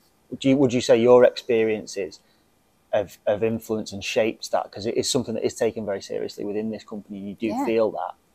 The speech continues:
Speaker 1: Is that something you've actively sort of
Speaker 2: Uh, absolutely.
Speaker 1: Yeah.
Speaker 2: Absolutely shaped by my experience growing up,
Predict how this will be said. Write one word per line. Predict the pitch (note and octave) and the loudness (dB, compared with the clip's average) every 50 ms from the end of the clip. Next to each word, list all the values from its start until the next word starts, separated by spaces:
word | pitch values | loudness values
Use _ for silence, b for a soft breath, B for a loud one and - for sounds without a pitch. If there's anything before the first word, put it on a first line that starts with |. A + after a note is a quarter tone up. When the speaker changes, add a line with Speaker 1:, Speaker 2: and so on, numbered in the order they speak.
| _ - | _ -6
Speaker 1:
Is | - A2+ F#2+ | -4 -2 0
that | A2 - - | 0 0 0
something | - G#2 G2 G#2+ G#2+ | -4 -8 -6 -6 -4
you've | G2+ G2 | -2 -2
actively | G#2 G2 - - - A#2+ G#2+ - G2 G2 | -2 -4 -4 -6 -8 -8 -8 -8 -10 -12
sort | - - - G2 - | -12 -14 -14 -12 -12
of | G2 F2+ - - - _ _ _ _ _ _ _ - | -12 -12 -14 -18 -20 _ _ _ _ _ _ _ 0
Speaker 2:
Uh, | G3 G#3 A3 - | 2 2 2 4
absolutely. | A3+ A#3 - - - D#3+ F3 G#3 A3+ F#3+ F#3 F3+ | 2 2 2 2 2 2 0 0 0 0 0 0
Speaker 1:
Yeah. | A2+ G2 F2 - _ _ _ - | -2 -2 -4 -8 _ _ _ 2
Speaker 2:
Absolutely | - A#3 A#3 - - - A3 G#3+ G#3+ G#3 G#3 D#3 F3 F3 | 4 4 4 2 0 0 2 4 4 4 4 2 0 0
shaped | - - - G3 F#3+ F#3+ F3+ D#3+ - - - | 0 2 4 4 4 4 2 -2 -4 -4 0
by | - E3 E3+ | 2 2 2
my | E3 E3 E3 E3 E3 D#3+ D#3+ - _ _ _ _ _ _ _ _ _ - | 2 2 0 0 0 0 -2 -6 _ _ _ _ _ _ _ _ _ -6
experience | F3+ - - - - - G3+ G3 G3+ F#3+ F#3 F3+ E3+ - | -2 0 2 2 4 6 6 6 6 4 2 0 0 -2
growing | - - F#3 F3 E3+ E3 E3 D#3+ | -2 2 2 4 4 4 2 2
up, | D3+ B2+ - | 2 0 -2